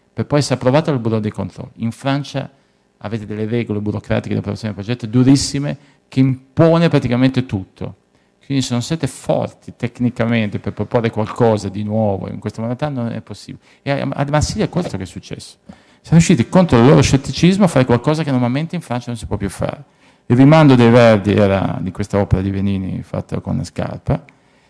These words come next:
e in più c'è il tema di come portare su invece un'idea di natura rifiutando il concetto francese della pare-, parete alla Blanc, ma reinterpretando l'idea della natura che sia capace di aggrapparsi fino a trenta metri, inventando questo sistema di vasi con maglia metallica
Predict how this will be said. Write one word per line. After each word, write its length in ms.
e 80
in 120
più 400
c'è 220
il 60
tema 240
di 120
come 260
portare 600
su 300
invece 280
un'idea 220
di 100
natura 400
rifiutando 800
il 80
concetto 480
francese 480
della 140
pare-, 420
parete 320
alla 140
Blanc, 500
ma 120
reinterpretando 640
l'idea 200
della 160
natura 360
che 80
sia 140
capace 300
di 100
aggrapparsi 460
fino 180
a 40
trenta 260
metri, 280
inventando 420
questo 200
sistema 280
di 120
vasi 380
con 140
maglia 280
metallica 560